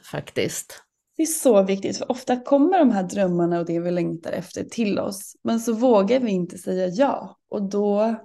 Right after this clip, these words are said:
Speaker 2: missar vi ju dem.
Speaker 1: Mm.
Speaker 2: Så våga, våga, våga, våga. Det tar vi också med
Speaker 1: Ja,
Speaker 2: oss, tycker jag.
Speaker 1: ta alltid den här, ta till min lilla så här, om du ligger, när du ligger på dödsbädden,
Speaker 2: Mm.
Speaker 1: kommer du inte i alla fall ha velat försökt?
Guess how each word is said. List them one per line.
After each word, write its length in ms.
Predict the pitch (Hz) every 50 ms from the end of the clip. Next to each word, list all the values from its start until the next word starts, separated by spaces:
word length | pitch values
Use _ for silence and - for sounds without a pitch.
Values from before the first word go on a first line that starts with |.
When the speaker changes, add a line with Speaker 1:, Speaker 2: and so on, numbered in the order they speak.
| - _ -
Speaker 2:
missar 360 | 240 302 - - - - 196
vi 140 | 202 277 403
ju 60 | 349
dem. 260 | - - - - - - _ _ _ _ - - - - - -
Speaker 1:
Mm. 180 | 185 190 180 170 - - _ _ _
Speaker 2:
Så 100 | - 226
våga, 400 | 214 240 285 294 240 202 269 269 262 - - _ -
våga, 380 | 208 214 233 226 214 208 214
våga, 300 | 196 196 202 196 196 190
våga. 400 | 175 180 196 196 - - - - - _ _ _ _ _ _ _ _
Det 80 | - 214
tar 140 | 202 - 202
vi 80 | 196
också 180 | 196 202 196 233 233
med 100 | 233 208 170
Speaker 1:
Ja, 60 | -
Speaker 2:
oss, 220 | - - - -
tycker 180 | 202 202 - -
jag. 80 | 220
Speaker 1:
ta 60 | 247 247
alltid 400 | 254 247 226 208 - 185 185 185
den 160 | 185 180 180
här, 320 | 175 170 143 135 147 175 170 - - - - - - _ _ _ _ _ _ _ _ _ _ - _ _ - 196 -
ta 100 | - 233
till 320 | 226 - - 262 233 233
min 240 | 208 202 190 180 175
lilla 280 | 165 160 151 143 151 170
så 140 | - - 165
här, 120 | 135 -
om 360 | 156 220 277 285 262 254 254
du 100 | 247 262
ligger, 400 | 226 226 240 214 202 202 208 208
när 260 | 208 220 247 262 247
du 140 | 226 220 233
ligger 280 | 226 220 220 202 196 214
på 120 | 214 - 202
dödsbädden, 960 | 190 226 196 - - - - - - 196 190 170 160 156 123 82 82 135 185 180 - _ _ _ _ _ _ _ _ _
Speaker 2:
Mm. 120 | - 262 254
Speaker 1:
kommer 220 | 240 240 226 226
du 120 | 220 226 208
inte 400 | 185 - - - 180 180 180 -
i 100 | - 202
alla 160 | 196 185 185 185
fall 320 | 185 - 185 175 170 170
ha 80 | 175 165
velat 480 | 165 185 175 160 147 143 156 - -
försökt? 1040 | - - - - 208 - - 285 302 311 196 - - _ - - - - - -